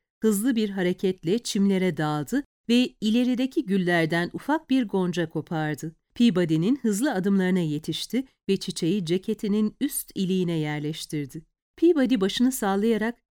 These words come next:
"Tanrım!" dese de çiçeği çıkarmadan eve yürüdü.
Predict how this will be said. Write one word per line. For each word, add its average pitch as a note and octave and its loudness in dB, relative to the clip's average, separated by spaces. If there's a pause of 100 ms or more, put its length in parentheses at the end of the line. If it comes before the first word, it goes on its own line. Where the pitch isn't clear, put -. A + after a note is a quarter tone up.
(140)
"Tanrım!" G#3+ 0 (100)
dese F#3+ 2
de G3 0
çiçeği G#3 -2
çıkarmadan G3 -2
eve D#3+ -2
yürüdü. D3 -6